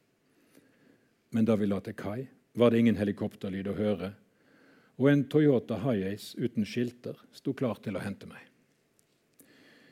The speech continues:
Vi kjørte langs en smal vei med spredte gjenreisningshus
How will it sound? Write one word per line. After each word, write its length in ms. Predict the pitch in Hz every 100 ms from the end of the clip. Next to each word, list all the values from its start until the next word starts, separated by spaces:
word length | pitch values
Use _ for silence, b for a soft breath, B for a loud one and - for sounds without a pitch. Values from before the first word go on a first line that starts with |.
| b b -
Vi 80 | 139
kjørte 320 | 180 190 160
langs 240 | 147 143
en 140 | 156 -
smal 400 | - 165 127 113
vei 300 | 110 120 131
med 240 | 110 98
spredte 560 | 95 - 113 123 - 120
gjenreisningshus 1120 | 113 113 101 95 95 104 101 - 117 123 -